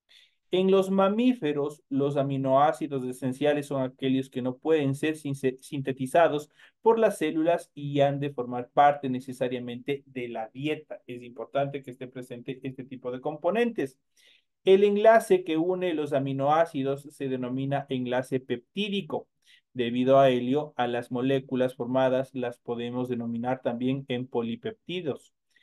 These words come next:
Las proteínas forman soluciones coloides que se pueden pe-, precipitar cuando se calientan. Así sucede con la albumina del huevo, por ejemplo.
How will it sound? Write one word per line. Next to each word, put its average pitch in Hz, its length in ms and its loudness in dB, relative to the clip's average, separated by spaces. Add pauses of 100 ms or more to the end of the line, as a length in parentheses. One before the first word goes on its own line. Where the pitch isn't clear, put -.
(260)
Las 135 320 4
proteínas 147 760 -2
forman 139 360 0
soluciones 127 760 -4
coloides 135 640 2
que - 180 -6
se 123 140 -8
pueden 127 440 -4
pe-, 117 840 -4
precipitar 139 840 2 (360)
cuando 123 360 2
se - 160 -12
calientan. 165 600 0 (300)
Así 120 260 -6
sucede 123 460 -8
con 117 240 -6
la 117 160 0 (280)
albumina 120 540 -2
del 110 200 -8
huevo, 147 360 2
por - 160 -12
ejemplo. - 140 -20